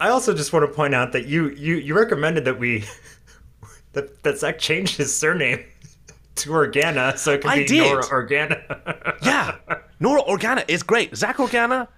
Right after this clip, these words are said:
Speaker 2: Greg Organa. Greg Organa is maybe, you maybe
Speaker 1: Y-, yeah, it doesn't
Speaker 2: confusing
Speaker 1: work
Speaker 2: some
Speaker 1: for
Speaker 2: people.
Speaker 1: me. It doesn't work for me, but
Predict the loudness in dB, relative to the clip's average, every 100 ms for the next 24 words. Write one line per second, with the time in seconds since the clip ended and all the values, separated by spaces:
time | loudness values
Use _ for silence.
0 | -4 0 2 2 2 0 0 -2 -6 _
1 | _ _ _ _ _ -16 0 2 2 2
2 | 2 0 0 0 2 2 2 0 -2 -6
3 | -2 2 2 0 -10 -20 -20 -6 0 2
4 | 4 4 4 4 4 4 4 4 4 4
5 | 2 2 0 2 2 2 0 0 2 0
6 | 0 2 2